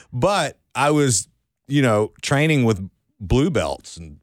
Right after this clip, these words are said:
purple belts, and, you know, it's kind of part of their, part of their training is to take the newbies and, you know, teach 'em a couple things. And so I thought that was kinda cool, man, because, like, everybody seems super humble in that sport.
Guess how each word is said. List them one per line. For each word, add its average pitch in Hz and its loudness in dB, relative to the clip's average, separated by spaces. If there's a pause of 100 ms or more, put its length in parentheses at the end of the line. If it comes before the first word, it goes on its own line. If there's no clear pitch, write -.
purple 170 -2
belts, 80 -8
and, 92 -10
you 120 0
know, 113 0
it's 107 -6
kind 143 -2
of 127 -4
part 143 2
of 135 0
their, 127 2 (240)
part 170 0
of 139 2
their 170 2
training 113 0 (480)
is 127 2
to 127 -4
take 143 -2
the 117 -2
newbies 113 -2 (580)
and, 117 0
you 143 2
know, 113 2
teach 175 -2
'em 117 0
a 95 -2
couple 92 -2
things. 80 -10
And 101 -6
so 135 0
I 139 2
thought 208 0
that 165 2
was 135 0
kinda 139 -2
cool, 160 0
man, 104 -2
because, 107 -2
like, 113 0 (280)
everybody 156 2
seems 131 0
super 123 0
humble 104 -2 (120)
in 104 -4
that 98 -4
sport. 85 -8